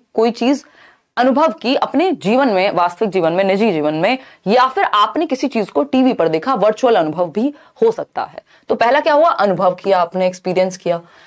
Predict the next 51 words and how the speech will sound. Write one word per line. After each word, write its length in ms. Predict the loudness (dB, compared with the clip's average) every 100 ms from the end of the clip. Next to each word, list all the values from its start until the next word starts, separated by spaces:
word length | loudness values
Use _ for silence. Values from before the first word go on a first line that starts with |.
| -20 -20 _ _ _ _ _ _ -6
इसको 260 | -4 0 0
हम 320 | 2 0 0
अगर 280 | 0 0 0
कोल्ब 300 | 2 2 2
की 80 | 2
भाषा 240 | 2 2
में 80 | 0
देखें 200 | 0 0
तो 60 | 0
ये 120 | 0 0
एब्स्ट्रैक्ट 500 | -2 -2 -2 -2 0
या 160 | 0 2
फिर 160 | 2 0
लिव्ड 420 | 2 2 0 -4 -2
और 260 | 0 0 0
वर्चुअल, 380 | -2 -2 -4 -14 _ -4
तो 60 | 0
ये 60 |
अमूर्त 480 | 2 2 2 0 -8 _ 0
है 100 | 0
एक 160 | -2
तरह 180 | -8 -10
से 160 | -16 -20 _ _ _ _ _ _ _ _ _ -2
अगर 160 | 0
हम 120 | 2 2
कोल्ब 280 | 2 2 2
की 60 |
भाषा 260 | 2 0 0
में 100 | 0
देखें 340 | -2 0 -2
तो। 680 | -2 _ _ -20 -8 -4 -2
but 240 | 0 -2 -4 _ _ -2
हम 120 | 0
क्या 100 | 2
करेंगे, 240 | 2 2
इसको 380 | 0 0 0 -2 -2
normally 480 | 2 4 4 2 2
पहले 200 | 2 0
ये 500 | -4 _ -8 0 2
वाली 140 | 2
साइकिल 260 | 0 -2 0
पढ़ 140 | 0
लेते 180 | 0 0
हैं, 60 | 0
फिर 160 | 0
कोल्ब 220 | 0 0 0
पे 140 | -2
जाएंगे 260 | -2 -2 -4
किसी 180 | -2 -2
और 140 | -2
दिन, 180 | -6